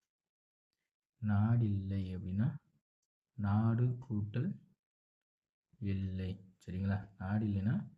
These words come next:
நாடு கூட்டல் இல்லை. ஓகே, ஒற்றை கொம்பு இரட்டை கொம்பு வேறுபாடு. குரில் நெடில், செடின்றது குரில், வேல்ன்றது நெடில்.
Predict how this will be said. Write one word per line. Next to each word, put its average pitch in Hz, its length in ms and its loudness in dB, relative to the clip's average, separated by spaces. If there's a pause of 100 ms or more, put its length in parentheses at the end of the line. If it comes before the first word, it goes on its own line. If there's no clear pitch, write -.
(520)
நாடு 107 440 2
கூட்டல் 113 440 -4 (720)
இல்லை. 87 360 -4 (1700)
ஓகே, 110 240 -10
ஒற்றை 104 300 -4
கொம்பு 117 340 4
இரட்டை 104 320 2
கொம்பு 101 300 0
வேறுபாடு. 92 540 -2 (640)
குரில் 117 360 4
நெடில், 95 360 0 (680)
செடின்றது 110 760 4 (680)
குரில், 107 340 0 (300)
வேல்ன்றது 107 640 2
நெடில். 101 380 2